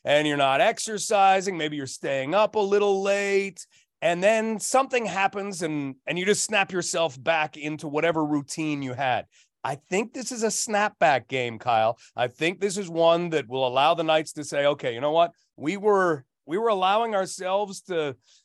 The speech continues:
you know, get a little loose in the defensive zone at times." Take a look at Brett Harrison, Londoner, who had three goals against the Knights for the Oshawa Generals in that Oshawa win. Right off the faceoff on a power play,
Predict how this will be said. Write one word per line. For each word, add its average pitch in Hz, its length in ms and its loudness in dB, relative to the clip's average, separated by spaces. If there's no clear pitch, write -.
you 139 120 -12
know, 175 120 0
get 165 180 2
a - 20 2
little 180 400 0
loose 214 400 0
in 208 80 -2
the 196 80 -4
defensive 196 640 -6
zone 202 320 2
at 202 100 -4
times." 127 460 -2
Take 175 180 0
a 202 60 0
look 190 220 0
at 135 180 0
Brett 170 260 0
Harrison, 156 720 -2
Londoner, 180 540 2
who 139 120 2
had 123 140 0
three 170 420 -4
goals 165 420 2
against 143 320 -4
the 143 60 -4
Knights 135 380 0
for 143 120 -2
the 143 100 0
Oshawa 139 500 4
Generals 135 600 -2
in 139 160 -8
that 135 160 0
Oshawa 135 600 0
win. 151 400 -4
Right 180 320 4
off 190 220 6
the 175 80 -6
faceoff 175 520 0
on 165 60 0
a 147 60 0
power 190 400 2
play, 139 420 -2